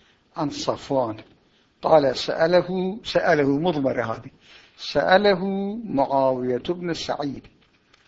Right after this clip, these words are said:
عن رجل استقرض دراهم من رجل وسقطت تلك الدراهم أو تغيرت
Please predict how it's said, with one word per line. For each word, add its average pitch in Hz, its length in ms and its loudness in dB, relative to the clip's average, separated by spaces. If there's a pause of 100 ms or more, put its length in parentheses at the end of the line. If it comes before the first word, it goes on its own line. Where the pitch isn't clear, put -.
(320)
عن 139 220 -4
رجل 190 380 4 (140)
استقرض 185 800 4
دراهم 147 600 6 (420)
من 147 200 0
رجل 131 460 0 (640)
وسقطت 180 800 4
تلك 135 280 -2
الدراهم 123 880 -6 (100)
أو 123 100 -10
تغيرت 135 760 -4